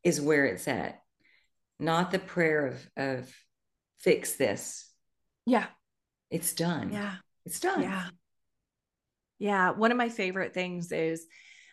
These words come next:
Speaker 2: um, Manifestation Babe, uh, Catherine Zankina. She always will say,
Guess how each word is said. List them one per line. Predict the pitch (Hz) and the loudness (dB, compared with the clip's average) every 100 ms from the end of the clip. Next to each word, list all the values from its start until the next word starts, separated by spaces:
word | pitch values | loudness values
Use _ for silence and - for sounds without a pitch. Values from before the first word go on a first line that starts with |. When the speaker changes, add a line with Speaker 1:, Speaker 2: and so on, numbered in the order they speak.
| - | -2
Speaker 2:
um, | 214 196 180 165 127 - _ _ _ _ - - _ _ _ _ _ _ _ _ | 0 2 0 -4 -8 -12 _ _ _ _ -20 -20 _ _ _ _ _ _ _ _
Manifestation | 226 214 208 208 202 185 - 175 180 - 202 175 - | 0 2 2 0 -2 -6 -2 -2 -2 -2 -4 -6 -2
Babe, | 170 147 143 220 262 254 - | 0 0 0 -2 -2 -4 0
uh, | 170 156 156 | 4 4 0
Catherine | - 175 175 185 180 | -2 -4 -2 -2 -2
Zankina. | 175 165 165 - 202 185 | -2 -4 -4 -2 -2 0
She | 175 - 254 294 | -2 -2 0 0
always | 254 247 233 233 214 | 0 0 2 2 0
will | - 196 | -4 -6
say, | 190 - 202 175 165 170 | -6 -2 0 0 0 -2